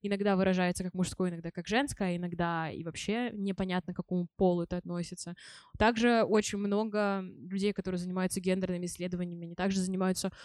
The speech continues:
русскими писательницами и писателями. Отдельно даже в университетах есть... э, ну, как факультативы, наверное, или какие-то дополнительные курсы по гендерным исследованиям.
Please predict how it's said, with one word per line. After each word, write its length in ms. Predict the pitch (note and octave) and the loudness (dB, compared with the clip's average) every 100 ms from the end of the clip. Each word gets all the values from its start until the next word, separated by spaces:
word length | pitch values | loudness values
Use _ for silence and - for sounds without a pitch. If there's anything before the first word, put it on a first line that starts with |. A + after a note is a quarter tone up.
| - - | -10 0
русскими 420 | G#3 - - G#3 | 0 0 -4 -8
писательницами 800 | - - F#3+ - G3 F#3+ F#3+ F#3 | -6 -2 -2 -2 -8 -8 -6 -8
и 140 | - | -8
писателями. 760 | F#3+ - F3+ F3+ F#3 F3 E3 F3+ _ | -8 -4 -4 -4 -8 -12 -12 -14 _
Отдельно 480 | - G3 G3 A3 A3 | -4 -2 0 0 2
даже 260 | G#3 G3 F#3+ | 4 4 2
в 40 | |
университетах 680 | F#3+ F3+ F#3 G3 G#3+ G#3+ F#3 | 0 0 -2 -2 -4 -2 -4
есть... 580 | F#3 F#3 F#3 - - - | -4 -2 -2 -6 -10 -4
э, 360 | F3+ F3 F3 - G#3 _ _ _ _ _ - | -2 -2 -4 -8 -14 _ _ _ _ _ 0
ну, 140 | A#3 | 2
как 200 | A#3 - | 2 0
факультативы, 760 | - - A3 - - - D4 C#4 | -4 -2 0 0 -2 2 2 2
наверное, 360 | A3+ G#3 G3 | 0 -2 -2
или 80 | F#3+ | -6
какие-то 340 | G3 - G3+ F#3 | -8 -10 -8 -8
дополнительные 600 | F#3 G3+ G#3 - F#3+ F#3 | -4 -2 -2 -4 -4 -2
курсы 360 | A#3+ E4 - A3 | 2 2 2 2
по 180 | G#3 B3+ | 6 6
гендерным 500 | F#3 A3 A3 G3+ F#3+ | 6 2 2 0 -2
исследованиям. 760 | - - F3 E3 E3+ - F3+ F3+ | -6 -8 -6 -6 -8 -8 -12 -12